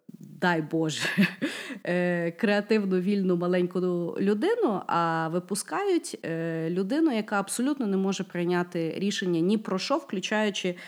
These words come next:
чи піти їй в туалет, чи не піти їй в туалет. І на рахунок того, е,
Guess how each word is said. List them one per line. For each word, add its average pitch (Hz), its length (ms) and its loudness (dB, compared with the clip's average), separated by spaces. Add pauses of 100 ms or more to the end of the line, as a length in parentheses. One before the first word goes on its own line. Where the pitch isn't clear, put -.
(320)
чи 185 400 4
піти 196 300 0
їй 294 160 4
в 277 80 -2
туалет, 220 460 2
чи - 140 -2
не 180 100 2
піти 175 300 -4
їй - 120 -6
в - 80 -14
туалет. - 360 -10 (640)
І 208 320 2 (1040)
на 220 120 6
рахунок 320 420 4
того, 269 400 4
е, 170 720 -2